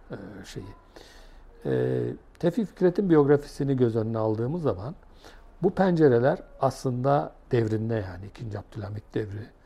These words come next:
o her türlü baskının, karanlığın olduğu bir dönem ve Tevfik Fikret sanki, e, dostları dahil olmak üzere, hayatı dahil olmak üzere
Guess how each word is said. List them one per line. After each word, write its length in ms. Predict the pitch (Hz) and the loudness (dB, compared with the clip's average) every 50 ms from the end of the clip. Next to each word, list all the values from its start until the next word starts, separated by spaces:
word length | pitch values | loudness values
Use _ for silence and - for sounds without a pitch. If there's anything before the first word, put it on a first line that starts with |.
| - - - - - - - - | -20 -20 -20 -20 -20 -20 -8 -8
o 220 | 117 104 101 101 104 120 - | -8 -6 -6 -10 -12 -14 -10
her 160 | - - 113 | -8 -8 -8
türlü 360 | - - - 120 107 107 107 104 | -8 -8 -10 -8 -6 -6 -4 -4
baskının, 520 | 104 98 - - - - - 98 110 117 101 | -4 -6 -6 -8 -12 -10 -10 -8 -8 -10 -10
karanlığın 640 | - - 113 104 107 107 107 107 104 110 123 139 131 - - - - - - - - _ | -4 -4 -4 -2 -2 -4 -4 -6 -6 -4 -6 -6 -8 -10 -14 -20 -20 -20 -20 -20 -16 _
olduğu 440 | - 123 113 110 104 113 113 123 113 | 0 0 2 2 2 2 2 2 2
bir 160 | 113 107 101 | 2 0 0
dönem 300 | 104 107 117 160 190 208 - - - - - - - _ _ _ - | -2 -2 -2 -2 -4 -4 -8 -12 -20 -20 -20 -20 -20 _ _ _ 2
ve 280 | 147 175 190 190 180 - - - - - _ - - - - - | 4 4 4 4 2 -2 -8 -16 -20 -20 _ -20 -20 -20 -12 -6
Tevfik 380 | - 127 127 - 190 - - | -4 -4 -4 -4 -6 -8 -8
Fikret 360 | - 165 - 175 202 196 - | -10 -12 -4 -2 -2 -2 -2
sanki, 540 | - - 170 160 165 - - 185 180 185 196 - - - - - - - - - - - - - | -2 -4 -4 -4 -4 -2 2 2 2 2 2 -2 -10 -20 -20 -20 -20 -20 -20 -20 -20 -20 -8 -4
e, 180 | 139 127 123 117 | -2 0 6 8
dostları 460 | 139 143 139 - - - 170 185 156 | 8 8 8 6 4 6 6 6 6
dahil 240 | 147 131 131 139 139 | 6 6 6 4 4
olmak 380 | 139 131 131 147 151 143 - | 2 2 2 0 -2 -4 -4
üzere, 200 | 127 113 113 110 | -4 -2 0 0
hayatı 420 | 104 113 127 139 139 135 - 160 143 | 2 4 4 4 4 4 2 2 2
dahil 240 | 139 127 139 143 | 2 4 4 2
olmak 360 | 143 139 139 156 165 160 - 139 | 2 0 0 0 -2 -4 -2 0
üzere 280 | 127 139 165 180 185 | 0 2 2 2 0